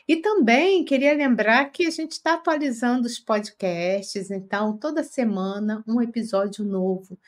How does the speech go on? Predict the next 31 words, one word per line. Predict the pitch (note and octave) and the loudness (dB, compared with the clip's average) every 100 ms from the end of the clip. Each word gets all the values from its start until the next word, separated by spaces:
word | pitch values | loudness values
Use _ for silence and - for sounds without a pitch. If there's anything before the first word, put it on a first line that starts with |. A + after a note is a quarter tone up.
| _ _ | _ _
Então, | - D4 | -6 -2
pra | D#4+ | -2
quem | D#4+ D#4+ | -2 -4
não | E4 | -2
tem | F4 E4+ | -2 -4
tempo | E4 D#4+ D4 D#4 | -2 -4 -2 -2
de | D4+ C#4 | 0 0
ver | D4+ | 2
o | D#4+ A#3+ | 0 0
vídeo, | C4 D4+ D4 D4 | 0 2 0 -2
então | C4+ C#4+ D4+ | -4 -4 -2
ouve, | C#4+ C#4 - - - | -2 -4 -10 -20 2
ouve | G#3+ C4+ D#4 D4 D4 | 6 6 6 0 -2
lá, | B3+ A3 A#3+ C4 | 0 2 2 2
né, | B3 D#4 F4+ _ - - _ - | 2 2 -2 _ -20 -20 _ 4
essa, | A3 A3+ - A3+ G#3+ G#3 - | 4 4 0 4 4 4 0
essa, | G3+ - - G3+ G3 F#3+ G3 F#3+ F#3+ F3+ - _ - | -2 -4 -6 -2 0 0 -2 -2 -4 -6 -12 _ -4
esse | G3+ G#3 | -2 0
episódio, | A3 F3+ E3 E3 F3+ A3+ A#3 A3+ G#3+ G#3+ G#3+ - _ - | -2 -4 -2 2 4 6 6 4 0 -4 -4 -18 _ 0
ou | F#3 F#3+ | 0 0
quantos | - G#3 G3+ - | 2 2 2 -2
você | F#3 G3 F#3+ | -2 -2 -2
quiser, | G3+ F#3+ G3+ G#3 | -4 -2 0 0
enquanto | B3 F4 F4+ - | 2 0 -2 -2
tá | G#4 F4 | 2 6
lá | C#4 D#4 D#4+ B3+ | 8 8 8 6
fazendo | A#3+ A3 A3 A3+ | 2 0 2 0
suas | A3+ G#3+ G3+ | 0 -2 0
atividades, | G3+ G3+ F#3+ F#3 E3 F3 G#3 A3 G3+ F3 | -2 -2 -4 -2 0 2 4 2 0 -2
dirigindo, | F3 F#3+ F#3+ F#3 D3+ E3+ G#3 A#3 A3+ G#3+ F#3+ | -2 0 0 -2 -4 -4 2 4 4 0 -2
né? | G#3 B3+ | 0 0